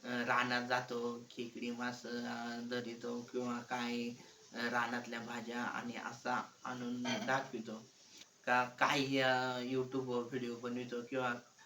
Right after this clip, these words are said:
असं आपल्याला वेडा समजता का काहीतरी आणि कायचा मरायचा, हे YouTube मधून पैसा येतो का, म, काय येतं?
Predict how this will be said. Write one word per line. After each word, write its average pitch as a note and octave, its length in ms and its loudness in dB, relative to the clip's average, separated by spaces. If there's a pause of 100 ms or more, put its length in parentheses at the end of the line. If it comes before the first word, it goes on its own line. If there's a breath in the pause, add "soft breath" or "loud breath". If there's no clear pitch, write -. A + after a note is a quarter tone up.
(240 loud breath)
असं C#3+ 200 4
आपल्याला F#3+ 400 8
वेडा F#3+ 380 10
समजता D3 600 6 (520 loud breath)
का C3 100 4
काहीतरी D3 680 6
आणि C3 320 6
कायचा D3+ 360 10
मरायचा, C3+ 420 6
हे C3 340 4
YouTube B2+ 300 0
मधून C3+ 320 2
पैसा C3 320 4
येतो B2+ 300 0
का, B2 180 -2
म, A#2+ 240 -2
काय B2 280 4
येतं? B2+ 240 -2